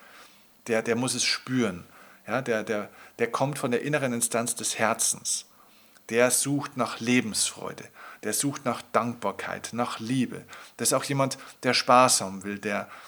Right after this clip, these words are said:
der Genuss sucht in seinem Leben. Der spielt auch gerne, ist so ein Spielkind, ja, vielleicht auch ein kleiner Zocker.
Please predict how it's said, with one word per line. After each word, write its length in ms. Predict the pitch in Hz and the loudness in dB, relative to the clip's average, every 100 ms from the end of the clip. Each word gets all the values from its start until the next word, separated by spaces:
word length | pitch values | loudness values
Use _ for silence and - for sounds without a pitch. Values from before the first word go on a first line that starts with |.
| - - | -20 -4
der 160 | 113 113 | 0 0
Genuss 800 | - - 131 131 143 139 - | -4 -2 2 4 4 4 4
sucht 280 | - 101 - | 2 -2 -6
in 120 | 104 | -8
seinem 240 | 101 101 82 | -6 -6 -6
Leben. 240 | 107 113 | -8 -4
Der 160 | 131 143 | 0 2
spielt 580 | - - - 160 156 - | 0 -2 -2 -2 -2 0
auch 220 | 104 - | -2 -2
gerne, 260 | 101 98 | -4 -4
ist 140 | 104 - | -4 -4
so 100 | 113 | -4
ein 80 | 101 | -4
Spielkind, 800 | - - 147 143 147 104 95 | -4 -4 -2 -2 -4 -8 -6
ja, 120 | 110 127 | -2 -2
vielleicht 260 | 110 110 | -2 -8
auch 80 | 110 | -8
ein 80 | 110 | -6
kleiner 320 | 113 110 110 | -4 -4 -2
Zocker. 440 | - 143 - - | 0 0 0 -8